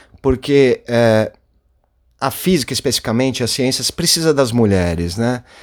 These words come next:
É, e por que precisa das mulheres, né? Pô, a física já tem quantos anos aí, a gente tá indo pra frente aí, né? Mesmo com esse tipo de exclusão. Na verdade, eu acho que esse tipo de exclusão é burro, né? Como qualquer outro tipo de exclusão.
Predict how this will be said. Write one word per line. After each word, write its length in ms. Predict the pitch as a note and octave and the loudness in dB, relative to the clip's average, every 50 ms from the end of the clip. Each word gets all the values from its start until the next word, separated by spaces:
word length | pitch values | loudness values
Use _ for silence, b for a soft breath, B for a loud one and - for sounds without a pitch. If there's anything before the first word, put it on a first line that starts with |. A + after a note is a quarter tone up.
| B B B B B B B B B B B - | B B B B B B B B B B B -4
É, 280 | C#3+ C#3 C3 C3 C3+ C3 | 0 2 4 4 4 2
e 60 | E3+ | 2
por 180 | - - - - | 2 2 2 2
que 140 | - E3+ | 2 -2
precisa 240 | - - - - B2 | -2 -2 -4 -2 0
das 160 | A#2+ A#2+ A2+ | 0 0 0
mulheres, 560 | A#2 B2 A#2 A2 G#2 F#2+ F#2 F2+ F2 F2+ F2+ A2 | 0 0 2 2 2 0 0 -2 -4 -6 -6 -4
né? 120 | C3 C3+ | -6 -4
Pô, 160 | C3+ - D3+ A2 | -2 2 2 2
a 40 | F#2+ | 2
física 320 | - - C#3 - - C3 | 0 -2 -6 -4 -4 -2
já 140 | A2+ A#2 A2 | -2 -2 -2
tem 260 | - C#3 B2 A2+ G#2 G2 - _ | -2 -2 -4 -4 -4 -6 -10 _
quantos 420 | - C#3+ C#3+ C3 - C3 A2+ G2+ | -4 -2 -2 0 0 -2 0 2
anos 360 | A#2+ A#2+ A#2+ A#2 A2 G#2+ F#2+ G2+ | 2 2 4 4 2 2 0 0
aí, 280 | G2+ G2+ A2 B2 C3 A#2 | 0 2 2 2 2 2
a 40 | |
gente 300 | G#2 G#2+ A#2 A2+ - - | 2 0 -2 -4 -4 -6
tá 160 | - A#2 G#2 G#2+ | -6 -4 -2 0
indo 440 | A#2 B2 B2 A2+ G#2 G#2 G2 F#2 - - | 2 2 2 2 2 2 0 0 -2 -4
pra 160 | A#2+ G#2 G2+ | -6 -6 -6
frente 480 | - - A2+ A#2 A#2 A2+ G#2+ G#2 - | -6 -6 -2 -2 0 0 -2 -2 -4
aí, 300 | A2 G2+ A2 A#2+ B2+ B2+ | -4 -2 0 0 0 0
né? 320 | A2+ A#2 A#2 A#2+ A#2 A2+ G#2 | 0 0 2 2 0 0 2
Mesmo 360 | G2+ A2+ A2+ G#2+ A2 A#2 A2 | 2 2 0 0 0 -2 -4
com 220 | - - A#2 A2 | -4 -4 -4 -2
esse 360 | G#2+ G#2+ G#2+ - A#2 A2 G2 F2+ | -2 -2 -4 -4 -4 -4 -4 -4
tipo 360 | - - - G2+ - A2+ G#2+ | -6 -8 -8 -8 -6 -6 -6
de 100 | F#2+ G2+ | -4 -4
exclusão. 560 | G2 - - - A2+ G#2 E2+ F2+ E2 E2 E2 _ _ B B B B B B B B B B B | -6 -8 -6 -6 -6 -4 -4 -4 -6 -6 -8 _ _ B B B B B B B B B B B
Na 120 | D3+ F#3 | 0 2
verdade, 360 | F3+ F#3 E3 D#3 E3 E3 D3+ | 2 4 4 4 4 4 4
eu 80 | E3 D#3 | 4 2
acho 160 | D#3 D3+ - | 2 2 -2
que 60 | - | -6
esse 140 | D3+ D3 - | -6 -6 -6
tipo 200 | - D3+ - - | -6 -6 -6 -6
de 80 | C3+ B2 | -8 -8
exclusão 400 | A#2 - - C3+ A#2+ A2 C3+ C#3 | -8 -6 -4 -4 -2 0 0 0
é 60 | C#3 | 0
burro, 420 | A2+ G2 A#2+ B2+ B2+ A2+ G2+ G2+ | 0 2 2 2 2 2 2 0
né? 240 | F#2+ G#2+ A2+ A#2+ B2 - | 0 0 0 -2 -4 -4
Como 200 | - C#3 C3+ C#3+ | -4 -4 -2 -2
qualquer 360 | C#3 - C#3 C3+ - F3 D#3 | 0 0 0 0 2 4 4
outro 240 | D#3 D3+ - B2 A2+ | 4 4 2 -2 -10
tipo 240 | - B2 A2+ - G#2+ | -10 -10 -8 -8 -8
de 80 | G2 | -8
exclusão. 520 | G2 - - A#2 G#2 F#2 F#2+ F#2+ F#2+ F#2 | -8 -10 -8 -6 -6 -4 -4 -4 -4 -4